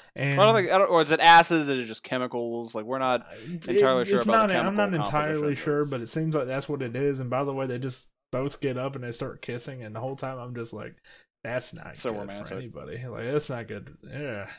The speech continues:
Speaker 2: It's so romantic. Taylor, you just don't know what romance is.
Speaker 1: I, apparently I
Speaker 2: Okay.
Speaker 1: don't. But again, just in terms of the, even if you wanna take out everything that's known about the characters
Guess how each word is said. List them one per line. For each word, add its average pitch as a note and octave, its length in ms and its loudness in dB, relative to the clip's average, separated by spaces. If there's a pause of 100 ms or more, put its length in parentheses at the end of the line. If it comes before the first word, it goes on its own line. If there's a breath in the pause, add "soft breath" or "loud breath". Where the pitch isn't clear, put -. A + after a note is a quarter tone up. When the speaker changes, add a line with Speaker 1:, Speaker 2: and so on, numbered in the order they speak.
(380 loud breath)
Speaker 2:
It's - 140 -2
so B2 160 2
romantic. A2 480 -6
Taylor, C3+ 300 0
you C3 80 -2
just D3 160 -6
don't B2 160 0
know G#2+ 80 -4
what F#2+ 100 -8
romance F2+ 380 -12
is. F2+ 60 -10
Speaker 1:
I, D#3+ 160 -2
apparently D#3 540 -6
I A#2+ 120 -2
Speaker 2:
Okay. A#2 80 -8
Speaker 1:
don't. A2+ 360 -8
But B2+ 220 -4
again, D#3+ 300 -2
just D#3 180 -2
in E3 100 -2
terms F#3 300 -2
of D#3 80 2
the, C#3 60 -4
even F3+ 480 -2
if C3 100 -4
you D#3 80 -2
wanna F3 160 -4
take D3+ 200 -2
out B2+ 200 -4
everything E3 460 -2
that's A#2+ 160 -8
known C#3 180 -6
about C3 220 -4
the A#2 80 -10
characters A2+ 560 -10